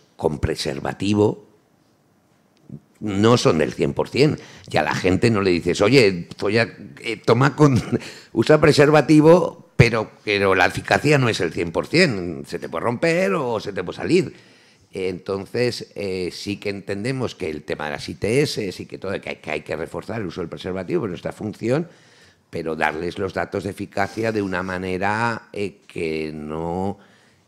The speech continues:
Eh, tampoco de, de, de, de, de seguir con el miedo, ¿no? Sino de decirle, "Bueno, mira, a ver, nada en este mundo es,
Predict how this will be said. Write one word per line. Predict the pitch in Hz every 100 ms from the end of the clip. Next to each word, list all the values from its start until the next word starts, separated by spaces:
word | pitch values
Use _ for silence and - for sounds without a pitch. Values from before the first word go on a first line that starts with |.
| _
Eh, | - 69 80 80 73 73 76 78
tampoco | 78 67 80 80
de, | 101 95
de, | 92
de, | 87 87 78 76 76 73 73 71 69 67 64
de, | 62 73
de | 69 69 69
seguir | - 71 82
con | 92 85
el | 76
miedo, | 87 147 151 113
¿no? | 127
Sino | 165 - 92
de | 85
decirle, | 78 71 82 76
"Bueno, | 67 80 131
mira, | 85 90 131 73
a | 62
ver, | 82
nada | 90 80 85
en | 87
este | 85 80 90
mundo | 85 92 95 92
es, | 95 90